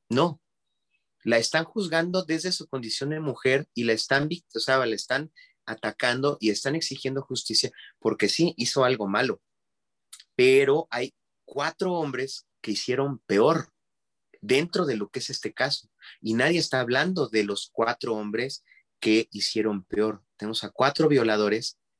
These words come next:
que siguen gozando del anonimato,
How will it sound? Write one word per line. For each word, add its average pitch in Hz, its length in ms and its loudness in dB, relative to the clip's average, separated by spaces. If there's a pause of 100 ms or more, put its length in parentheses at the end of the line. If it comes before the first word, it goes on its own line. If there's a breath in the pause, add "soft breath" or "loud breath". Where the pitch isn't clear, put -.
(760)
que 110 160 6
siguen 175 420 4
gozando 151 440 0
del 143 120 2
anonimato, 101 800 -6